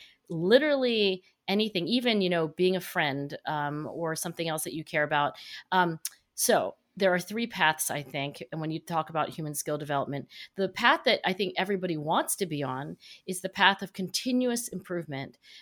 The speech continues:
that if you follow the curve, you know, it may be that, you know, certain parts are steeper,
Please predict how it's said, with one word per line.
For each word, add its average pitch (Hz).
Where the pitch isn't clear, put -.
that 180
if 190
you 196
follow 202
the 196
curve, 165
you 190
know, 170
it 190
may 208
be 202
that, 175
you 180
know, 170
certain 180
parts 185
are 196
steeper, 262